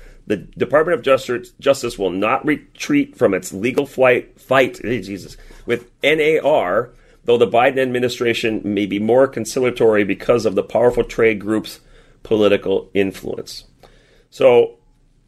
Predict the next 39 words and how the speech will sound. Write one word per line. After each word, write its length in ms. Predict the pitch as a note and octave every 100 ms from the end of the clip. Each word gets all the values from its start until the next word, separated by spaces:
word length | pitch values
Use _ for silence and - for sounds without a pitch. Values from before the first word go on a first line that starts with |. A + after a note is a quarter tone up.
| _ -
yeah, 220 | A2+ G2+
they, 160 | A2+ G#2
they 160 | A#2+
want 200 | A#2 C3
us 100 | C3+
to 60 | A#2
be 120 | B2
more 280 | A#2 A#2+ -
open 320 | B2 B2 A#2+
than 180 | G#2+ G#2+
we 120 | G2+ F#2
already 360 | G2+ G#2+ G2
are. 260 | G#2+ G#2+ F#2
And 100 | G#2+
I, 340 | A#2 G2 F#2+ - -
I, 40 | F#2 - -
I 40 |
guess 300 | - C3+ -
I'm 120 | G#2+
kinda 200 | C3+ A2+
lost 360 | G2+ A2+ B2 -
on 420 | G2+ E2+ G#1+ - -
how 160 | A2+ A2+
we're 120 | G2
not 260 | A2+ A#2 A2
open 240 | A2+ F#2
enough, 380 | F2+ A#2+ F#2 -
but 200 | D#2 -
okay. 380 | F#2+ - A2+ G2 _ _ _ _ -
And 120 | A#2+
then 200 | C#3 A2+
twenty 260 | - D3 D3
and 80 | C3+
twenty-one 360 | C3 B2+ B2
are 100 | G#2+
pretty 260 | - A2 G2
easy. 420 | G#2 F#2 G#2 - _ _ -
Twenty, 400 | D3 C3 F#2 -
smart, 720 | - - - B2 C3 D#3+ -